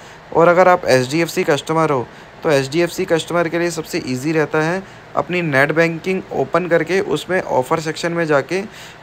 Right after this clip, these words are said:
प्री अप्रूव loan check करने का। अगर आपके पास तीन लाख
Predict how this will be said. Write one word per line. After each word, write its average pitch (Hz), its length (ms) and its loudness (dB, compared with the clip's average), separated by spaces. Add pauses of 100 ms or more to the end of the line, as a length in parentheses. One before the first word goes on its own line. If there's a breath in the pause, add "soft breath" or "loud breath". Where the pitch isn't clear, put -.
(140)
प्री 196 160 4
अप्रूव 180 360 4
loan 156 240 6
check 151 220 0
करने 120 300 -2
का। 123 100 0 (140)
अगर 156 240 4
आपके 185 240 2
पास 180 280 0
तीन 170 180 -4
लाख 165 180 2